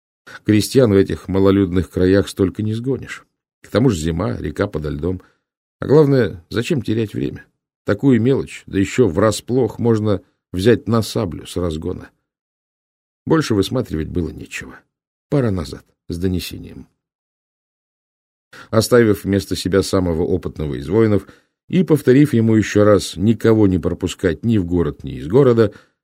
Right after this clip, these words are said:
Манул сел на заскучавшую звездуху и помчал обратно, весело, с ветерком.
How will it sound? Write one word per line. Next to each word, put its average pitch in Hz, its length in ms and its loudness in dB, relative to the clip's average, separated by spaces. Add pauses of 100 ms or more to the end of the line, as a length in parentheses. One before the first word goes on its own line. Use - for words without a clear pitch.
(240)
Манул 165 360 4
сел 160 300 2
на 110 280 0
заскучавшую 101 760 -2
звездуху 76 580 -4
и 233 180 -4
помчал 85 460 -6
обратно, 76 400 -10
весело, - 460 -8
с - 80 -16
ветерком. 76 520 -10